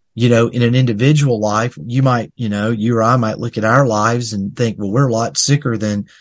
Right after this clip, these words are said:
so-and-so over there," but the Lord might have given them other aspects of the fall or the curse that they've gotta deal with more,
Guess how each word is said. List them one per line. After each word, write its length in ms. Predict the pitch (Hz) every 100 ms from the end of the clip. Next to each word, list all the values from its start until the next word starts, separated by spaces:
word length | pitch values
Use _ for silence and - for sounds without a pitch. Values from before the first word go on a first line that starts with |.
| _
so-and-so 640 | - - 135 123 - 127
over 180 | 123 113
there," 360 | 107 143 147 123
but 240 | 113 123 _ _ _ _ _ -
the 120 | 110
Lord 200 | 120 131
might 220 | 117 131
have 140 | 123
given 260 | 107 131 127
them 220 | 135 165
other 340 | 151 160 208 113
aspects 640 | 95 - - 110 - -
of 140 | 110
the 60 | 98
fall 440 | - 120 107 101
or 80 | 104
the 120 | 101
curse 440 | - - 120 113 -
that 140 | 110
they've 200 | 127 139
gotta 220 | 135 120
deal 220 | 113 123 120
with 240 | 120 117
more, 480 | 120 120 120 117